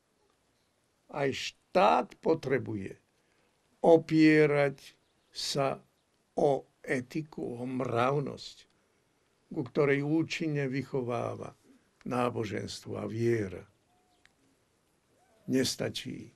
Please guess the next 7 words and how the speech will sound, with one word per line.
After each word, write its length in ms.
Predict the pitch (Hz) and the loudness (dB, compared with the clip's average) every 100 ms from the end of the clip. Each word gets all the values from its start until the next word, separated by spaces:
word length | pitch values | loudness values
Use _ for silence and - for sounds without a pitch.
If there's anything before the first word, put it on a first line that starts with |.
| _ _ _ _ - - | _ _ _ _ -14 -6
aby 160 | 127 | -4
sme 240 | - 143 117 | -2 -4 -2
poukazovali, 1040 | 135 135 127 127 113 120 123 120 117 113 _ _ _ _ _ _ - | 0 0 0 -6 -4 -4 -4 -4 -4 -10 _ _ _ _ _ _ -12
že 400 | 117 127 120 - _ - | -2 0 0 -4 _ -10
rastie 1120 | 127 113 120 110 - - - 120 117 113 123 _ _ _ _ _ - _ _ _ _ _ _ _ - | -8 0 0 0 -4 -8 -6 -4 -2 -4 -8 _ _ _ _ _ -20 _ _ _ _ _ _ _ -14
zločinecká 1400 | 117 123 120 113 143 123 120 127 123 117 - 147 123 120 | -4 -2 -2 -2 -8 -8 -6 -6 -6 -8 -10 -8 -6 -6
činnosť. 880 | 110 123 117 107 101 - - - | -8 -10 -10 -10 -12 -14 -16 -16